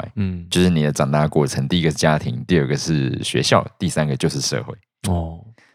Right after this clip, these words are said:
Speaker 2: 所以对我来说的话，我会倾向于是你脱离了我们学校的这个体制范围，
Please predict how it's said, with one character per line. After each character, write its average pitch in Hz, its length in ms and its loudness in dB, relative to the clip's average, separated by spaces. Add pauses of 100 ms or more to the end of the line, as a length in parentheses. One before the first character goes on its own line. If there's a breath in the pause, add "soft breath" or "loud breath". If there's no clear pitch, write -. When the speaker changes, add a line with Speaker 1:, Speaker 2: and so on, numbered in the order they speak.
Speaker 2:
所 - 160 6
以 113 60 8
对 131 160 6
我 82 160 6
来 71 220 2
说 85 260 2
的 80 100 4
话， 78 340 4
我 71 200 0
会 92 160 4
倾 69 260 -4
向 78 240 0
于 67 80 0
是 78 240 -2
你 71 220 -2
脱 92 320 0
离 76 200 0
了 62 300 0 (120)
我 78 120 2
们 71 160 2
学 71 300 4
校 78 240 2
的 69 140 0
这 80 160 -2
个 73 100 -2
体 69 220 -4
制 78 200 -2
范 69 280 -2
围， - 200 -8